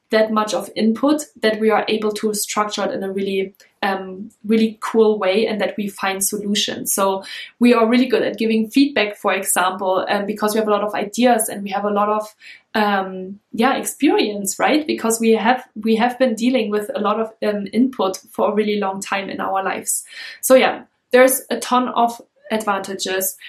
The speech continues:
Don't see being an H S P as a negative thing at all. Um, always be mindful, especially working in the,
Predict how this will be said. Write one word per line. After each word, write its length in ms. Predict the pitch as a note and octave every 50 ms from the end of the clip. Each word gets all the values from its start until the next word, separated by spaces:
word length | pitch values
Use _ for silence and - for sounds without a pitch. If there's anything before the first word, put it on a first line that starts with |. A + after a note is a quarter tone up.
| - - _ _
Don't 260 | E3+ - B3+ C#4 C#4
see 260 | - - C#4+ C4+ -
being 280 | - A#3+ A3+ A3 G#3+ G#3
an 80 | G3+
H 220 | - G3+ G#3 - G#3+
S 160 | G#3 G3+ -
P 260 | - G#3 G3+ - -
as 160 | G3 G3 -
a 80 | G3 F#3+
negative 500 | F#3+ G3 G3+ A#3+ A#3+ - - B3+ B3 -
thing 380 | - A3+ G3+ G3 G3 F#3+ - - _ _ -
at 140 | G3+ G#3 -
all. 440 | - F#3 F#3 F#3 F#3 F#3 F#3+ G3 - - - - - - - -
Um, 600 | G#3+ G#3 G#3 G#3 G#3 G#3 G3+ G3+ G3+ A3 B3 - - - - _ _ _ -
always 360 | - B3+ C4+ D4 D4+ D4 -
be 160 | - C4+ B3+
mindful, 720 | A#3+ A3 G#3+ G#3+ A3 A3 A3 - A#3+ A3 G#3+ G#3+ G#3+ - -
especially 560 | A3+ A3 - - A#3 A#3 - B3 A#3+ A#3 A3+
working 480 | G#3 A3 G#3+ G#3+ G#3+ - - G#3+ G#3 -
in 160 | - G#3 G3+
the, 340 | G3+ G3+ G3+ G3 G3 G3